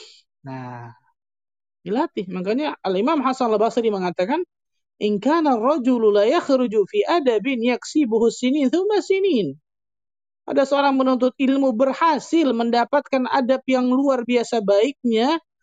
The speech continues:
sesudah dia belajar dan melatih dirinya bertahun-tahun, bertahun-tahun. Bayangkan. Allahu Akbar.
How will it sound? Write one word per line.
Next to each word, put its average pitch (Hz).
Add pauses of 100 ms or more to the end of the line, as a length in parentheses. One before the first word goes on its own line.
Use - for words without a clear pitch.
(240)
sesudah 202
dia 170
belajar 202
dan 175
melatih 190
dirinya 240
bertahun-tahun, 240
bertahun-tahun. 170
Bayangkan. 143 (1400)
Allahu 120
Akbar. 123